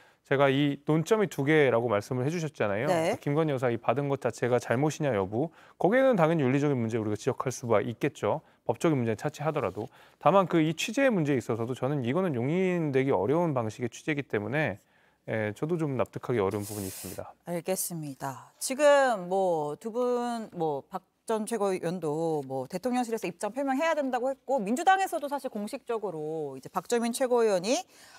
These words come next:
Speaker 2: 대통령실이 질문에 답을 해줘야 된다. 받은 것인지,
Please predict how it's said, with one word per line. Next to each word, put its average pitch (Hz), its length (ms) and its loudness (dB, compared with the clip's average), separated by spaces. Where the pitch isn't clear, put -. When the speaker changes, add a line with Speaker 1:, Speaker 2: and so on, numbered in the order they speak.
Speaker 2:
대통령실이 285 840 2
질문에 240 580 2
답을 196 300 -2
해줘야 240 300 -2
된다. 165 560 0
받은 269 380 0
것인지, 208 760 0